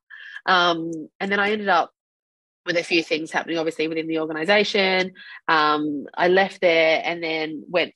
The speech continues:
to other marketing jobs. And I got to the point where I was like, "You know what? I'm just gonna, like, try and just start something on my own and just see how I go." And this was so long ago. And I was approached actually by another construction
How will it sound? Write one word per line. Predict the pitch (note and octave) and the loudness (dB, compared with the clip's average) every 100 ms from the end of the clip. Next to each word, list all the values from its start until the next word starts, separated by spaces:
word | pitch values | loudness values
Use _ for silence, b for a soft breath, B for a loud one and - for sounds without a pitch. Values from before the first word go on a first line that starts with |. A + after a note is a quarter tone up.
| - | -2
to | E3+ D#3 D#3 D#3 - | 0 2 0 -2 0
other | F3+ | 2
marketing | E3+ D#3 - D3 D3+ | 0 -2 -4 -6 -6
jobs. | A2 - - - B B B - | -8 -10 -18 -20 B B B 0
And | A3 | 4
I | B3 B3+ | 4 4
got | B3+ - | 2 -4
to | - | -6
the | F#4+ | -4
point | A#3+ G#3+ | -2 0
where | |
I | A3 | 0
was | G#3 | 0
like, | - | -2
"You | G#4+ A#4 | 0 2
know | |
what? | G#3+ G#3+ | 2 2
I'm | B3+ C4 | 0 -2
just | F#4 | -8
gonna, | - G4 | -6 -2
like, | D4 A3+ - | 0 -2 -4
try | - E3+ D#3+ E3+ | -4 0 2 2
and | E3+ D#3+ E3+ | 2 -2 -6
just | E3+ - - - | -12 -14 -20 -10
start | - F3 F#3 F3+ | 2 2 2 0
something | F3 E3 D#3+ | -4 -4 -6
on | D3+ | -4
my | D#3+ D#3 D3 C#3+ | 0 2 2 0
own | G3+ C#3+ | -2 -2
and | D#3 | -4
just | F#3+ F#3+ | -6 -4
see | - G3+ | 0 2
how | F#3 | 2
I | D#3 | 2
go." | D#3+ F3 | 4 4
And | D3+ | 2
this | G3 - | -4 -8
was | A#3+ - - B B B _ | -10 -10 -18 B B B _
so | - - A3+ A3+ A#3+ | -20 -6 2 6 6
long | F#3+ F3+ | 4 2
ago. | E3+ E3+ D3+ F3 _ _ - | 2 2 2 -2 _ _ -6
And | G#3 | -2
I | G#3 | 0
was | G#3 | -2
approached | G#3 C4 C#4 - - - | -4 0 0 -2 -16 -6
actually | - G3 - F3+ E3+ | -2 -2 -2 0 0
by | E3+ E3+ | 2 2
another | F3+ F#3+ G3 | 2 0 -2
construction | F3 D#3+ - - | -6 -10 -12 -12